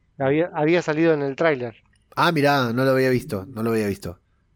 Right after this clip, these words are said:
Speaker 1: En el tráiler, en este en el que estaban todos, aparecía esa imagen.
Speaker 2: Genial momento, fondo de pantalla, remera, todo, todo lo que quieras. La verdad que estaba increíble ese, ese momentazo. Sola va a detectar, va a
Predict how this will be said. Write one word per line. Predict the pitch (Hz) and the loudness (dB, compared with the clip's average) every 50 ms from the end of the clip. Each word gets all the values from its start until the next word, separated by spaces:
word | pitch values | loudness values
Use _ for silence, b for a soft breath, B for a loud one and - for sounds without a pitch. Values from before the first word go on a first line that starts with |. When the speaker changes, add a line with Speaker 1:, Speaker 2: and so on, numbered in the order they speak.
| - _ _ _ - | -20 _ _ _ -8
Speaker 1:
En | 135 | -6
el | 139 139 131 | -4 -4 -2
tráiler, | - 156 165 165 170 170 160 156 151 143 127 127 127 | -2 -2 0 2 2 2 4 4 2 0 -2 -8 -12
en | 139 147 135 147 | -8 -4 -4 -4
este | 151 - 165 | -2 -2 -2
en | 156 | -2
el | 147 135 | 0 -2
que | 127 | -2
estaban | - - 147 151 151 143 | -2 0 0 0 0 0
todos, | - 170 180 196 185 - - | -2 0 0 0 0 -2 -4
aparecía | 147 127 131 131 127 - 151 143 139 | -4 -4 -2 -4 -4 -2 -2 -2 -2
esa | 127 - - 131 127 | -2 -2 -4 -4 -2
imagen. | 127 127 123 - - 120 107 - _ | -2 -4 -4 -6 -8 -14 -16 -16 _
Speaker 2:
Genial | - - 113 123 131 139 143 147 151 151 131 - - | -6 -2 0 0 2 2 2 2 0 -2 -6 -8 -4
momento, | 123 120 117 127 135 139 143 139 156 147 147 | -2 0 0 0 0 -2 -2 0 0 0 0
fondo | 135 - - 165 170 165 156 143 | -2 -2 -2 -2 0 2 2 2
de | 135 | 2
pantalla, | 123 127 123 123 120 139 143 135 - 151 143 143 143 147 - - | 2 0 -2 0 2 2 2 2 2 2 2 2 2 0 -4 -6
remera, | - 107 131 139 143 143 151 151 147 143 139 139 131 | -2 0 0 2 2 2 2 4 4 4 2 2 2
todo, | - 143 135 123 117 113 113 113 | 2 4 4 4 4 2 0 -2
todo | - - 170 160 156 | -2 0 2 4 4
lo | 143 131 123 | 4 4 2
que | 120 117 | 0 -2
quieras. | 117 120 107 101 95 | -2 -2 -2 0 -2
La | 101 101 | -2 -2
verdad | 104 117 127 | 0 0 0
que | 127 | 0
estaba | 123 120 - 120 120 120 113 113 117 - - | -2 0 0 0 0 2 0 -2 -2 -2 -2
increíble | 170 170 165 160 147 151 135 127 117 110 104 104 98 | -2 -2 -2 -2 -2 0 0 2 0 0 -2 -2 -4
ese, | - - 107 101 98 95 92 90 87 95 - _ _ _ | -4 -4 -2 -2 -2 -2 -2 -4 -6 -10 -14 _ _ _
ese | - 117 - 131 117 | -8 -6 -4 -4 -4
momentazo. | 117 117 117 120 131 135 147 143 139 123 120 127 156 160 156 - 185 190 208 208 - | -4 -6 -6 -4 -2 0 0 0 0 -2 0 0 0 0 0 2 0 0 0 -2 -6
Sola | - - 196 190 190 185 175 | -4 2 4 4 6 6 6
va | 165 165 | 4 4
a | 170 | 4
detectar, | 170 175 175 185 175 180 - 202 196 190 190 190 175 | 4 4 2 0 -2 0 0 2 2 4 2 2 2
va | 151 143 | 2 0
a | 139 139 - | 0 0 -6